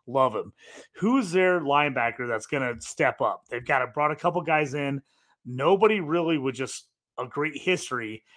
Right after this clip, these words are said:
And then, like you said, that secondary, super questionable. They got some young guys who could step up and really surprise, but if they don't, that could be the undoing.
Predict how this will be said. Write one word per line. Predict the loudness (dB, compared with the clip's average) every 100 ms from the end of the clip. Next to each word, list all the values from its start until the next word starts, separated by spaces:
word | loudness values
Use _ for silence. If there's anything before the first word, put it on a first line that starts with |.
| -4
And | 0
then, | 2
like | 2 0
you | 0
said, | -2 -2 2
that | 6 6
secondary, | 4 4 4 4 -2 -2 -4 -8 -12 _ _ _ _ _ _ _ -14
super | -8 -6 2 2 4
questionable. | 2 2 0 -2 -16 -18 -18 _ -10
They |
got | 2 2
some | 2 -2
young | 4 4 6
guys | 6 6
who | 2 -4
could | -6
step | -6 0 0 4
up | 6 4 2 _ -8
and | -6 -2
really | 2 2
surprise, | 0 -4 0 4 4 2
but | -4
if | -2
they | -2 -2
don't, | 0 2 2 -2 _ _ _ _ _
that | 2 4 4
could | 0 -2
be | -2 -2
the | -2 -2
undoing. | 0 0 -2 -4 -4 -6 -10